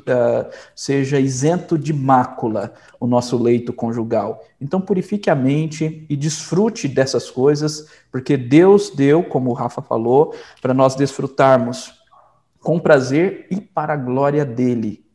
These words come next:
É para o louvor dele, é em culto a ele.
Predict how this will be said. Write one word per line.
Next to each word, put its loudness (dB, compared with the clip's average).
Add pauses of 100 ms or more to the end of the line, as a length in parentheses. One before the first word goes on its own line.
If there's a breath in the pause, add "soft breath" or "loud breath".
(120)
É -2
para 0
o 0
louvor 2
dele, -4
é -2
em 2
culto -2 (180)
a 4
ele. -4